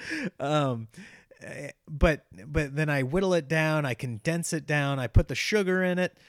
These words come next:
and then I pour it out to people. But then, you know, after you've recorded an album or after you've done a couple shows,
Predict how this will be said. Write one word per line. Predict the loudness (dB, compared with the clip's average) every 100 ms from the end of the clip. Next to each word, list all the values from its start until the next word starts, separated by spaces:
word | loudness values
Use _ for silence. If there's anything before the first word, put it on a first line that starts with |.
| -20 _
and | -4 -2
then | 0
I | 0
pour | 6 6 6
it | 4
out | 4 2 -2 -10
to | -6
people. | -4 -4 -4 -4
But | -4 0
then, | 0 0 -4 -10 _
you | -6
know, | -4 -4
after | -6 -4
you've | -6 -4
recorded | -8 -6 -4 -4 -6
an | -8
album | -6 -6 -6 -6 -6
or | -4
after | -4 -4 -6
you've | -6 -6 -4
done | -4 -4
a |
couple | -4 -8 -8
shows, | -6 -6 -6 -8